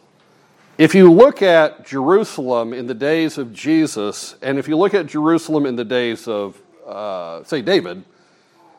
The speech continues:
uh, the city is five times bigger in the time of the Romans. Peace is much more prevalent. The people actually are enjoying prosperity unlike they had seen,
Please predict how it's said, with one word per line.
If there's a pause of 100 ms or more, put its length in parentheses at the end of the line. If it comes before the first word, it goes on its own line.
(320)
uh,
the
city
is
five
times
bigger (360)
in
the
time
of
the
Romans. (1300)
Peace (120)
is
much
more
prevalent. (640)
The
people
actually
are
enjoying
prosperity (120)
unlike
they
had
seen,